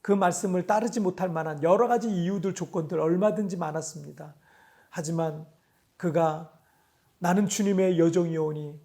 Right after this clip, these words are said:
주의 말씀대로 이루어지이다"라고 하면서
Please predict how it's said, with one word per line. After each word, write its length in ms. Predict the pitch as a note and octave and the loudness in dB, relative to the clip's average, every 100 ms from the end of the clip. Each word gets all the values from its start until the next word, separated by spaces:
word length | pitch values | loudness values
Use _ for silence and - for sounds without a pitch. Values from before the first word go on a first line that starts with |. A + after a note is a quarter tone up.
| _ _ | _ _
주의 260 | - E3+ D#3 | -4 0 2
말씀대로 560 | D#3+ F3+ A3+ G#3+ G#3 | 0 0 0 4 4
이루어지이다"라고 1000 | G3 F#3 F#3+ F#3 F3+ F3 E3 E3 D#3+ D#3+ | 4 -2 0 0 0 -4 0 2 2 0
하면서 540 | D#3+ D#3 D3 D#3+ D3+ | -2 -2 -6 -8 -10